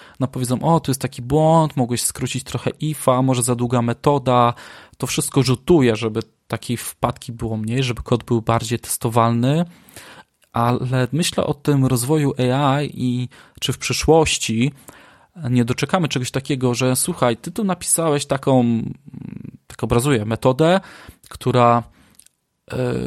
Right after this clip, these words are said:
ja już ją widziałem wcześniej, taka sztuczna inteligencja, ja już widziałem wcześniej i to doprowadziło do, e, do wpadki, albo ten rodzaj podejścia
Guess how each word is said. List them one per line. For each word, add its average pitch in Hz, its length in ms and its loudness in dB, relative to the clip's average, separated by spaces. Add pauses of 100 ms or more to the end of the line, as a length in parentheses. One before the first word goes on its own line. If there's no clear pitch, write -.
(220)
ja 135 140 0
już 160 160 2
ją 156 100 2
widziałem 135 400 4
wcześniej, 120 480 -6
taka - 200 -12
sztuczna - 300 -8
inteligencja, 107 460 -6
ja 117 80 -4
już 117 120 -4
widziałem 127 300 2
wcześniej 127 540 0
i - 40 -8
to 127 120 0
doprowadziło 120 760 0
do, 110 380 2 (400)
e, 113 280 -4
do 113 100 -2
wpadki, - 500 -4
albo 113 440 -6
ten 123 160 0
rodzaj 120 320 0
podejścia 127 840 2